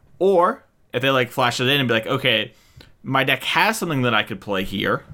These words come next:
right? For example, like, maybe Gruul might have a Brushfire Elemental that, or I guess it'd be, like, a turn three, like, a Lovestruck Beast that they would wanna answer. It's like, okay,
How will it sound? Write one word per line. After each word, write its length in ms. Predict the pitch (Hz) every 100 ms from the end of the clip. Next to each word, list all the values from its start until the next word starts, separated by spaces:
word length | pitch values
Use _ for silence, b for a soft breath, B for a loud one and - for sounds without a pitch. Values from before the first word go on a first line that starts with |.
| -
right? 400 | 101 98 - -
For 200 | 113 101
example, 460 | 92 107 101 98
like, 200 | 85 82
maybe 240 | 98 98 90
Gruul 460 | - 110 110 101
might 180 | 101 95
have 400 | - 98 92 - - b b b b
a 300 | 101 98 95
Brushfire 460 | - 123 110 - 104
Elemental 520 | 98 98 98 95 95
that, 200 | 95 85 117
or 100 | 123
I 60 |
guess 140 | 143 135
it'd 120 | 127
be, 80 | 117
like, 140 | 104
a 80 | 101
turn 220 | 113 101
three, 160 | - 98
like, 160 | 98
a 20 |
Lovestruck 520 | 98 104 110 - 107 -
Beast 220 | 98 -
that 100 | 98
they 80 | 95
would 120 | 101
wanna 180 | 110 90
answer. 320 | 101 113 147
It's 120 | 117
like, 120 | 123
okay, 440 | - 143 123 107